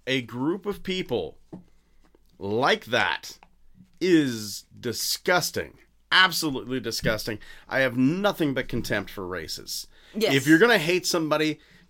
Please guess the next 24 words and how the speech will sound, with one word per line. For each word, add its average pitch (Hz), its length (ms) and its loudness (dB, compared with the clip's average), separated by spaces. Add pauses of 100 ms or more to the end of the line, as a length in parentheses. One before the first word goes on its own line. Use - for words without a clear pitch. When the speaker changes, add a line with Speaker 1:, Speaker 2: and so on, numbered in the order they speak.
Speaker 1:
for 196 140 -2
the 160 120 0
love 180 320 0
of 120 180 -6
God, 131 340 6
be 190 100 -4
clever 165 520 2
enough 139 300 2
to 117 80 -6
find 139 400 0
something 151 400 0
about 131 560 2
them 143 220 4
to 113 100 0
hate 131 400 -2
other 127 220 0
than 127 160 -4
the 110 100 -4
color 104 440 -2
of 95 100 -8
their 92 160 -8
skin. - 500 -8
Speaker 2:
Yeah, 190 420 0
yeah. 143 340 -4